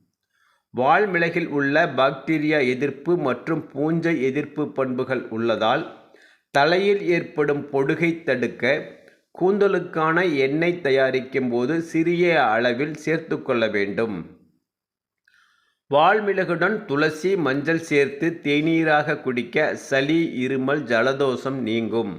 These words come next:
வால்மிளகு கொனேரியா, வயிற்றுப்போக்கு, சிபிலஸ், ஏப்பம், செரிமானம் ஆகிய கோளாறுகளுக்கு சிறந்தது.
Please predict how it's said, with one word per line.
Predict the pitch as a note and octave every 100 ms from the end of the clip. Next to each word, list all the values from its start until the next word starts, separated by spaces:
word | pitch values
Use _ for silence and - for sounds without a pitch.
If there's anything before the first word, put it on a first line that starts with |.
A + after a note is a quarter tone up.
| - _ _ _ _ _ _ _ _ _ _
வால்மிளகு | A#2+ C#3+ F#3 G3+ F3 D#3+ D3+ F#3+ -
கொனேரியா, | C#3+ C#3 D#3 D3+ C#3 D3+ F3
வயிற்றுப்போக்கு, | C3 C#3 C#3+ D#3 D3 - C3+ B2 E3
சிபிலஸ், | E3 C3 C3 C3+ D#3+ - - -
ஏப்பம், | A2+ C3 - D3 D3+
செரிமானம் | - C3+ B2 C#3+ D3 C#3 C#3+ D3
ஆகிய | - B2 B2 A#2+
கோளாறுகளுக்கு | - B2+ D3 C#3+ B2+ A2+ A2+ C#3+ - - - D3 D3
சிறந்தது. | - C#3 B2 A2 G#2 G#2+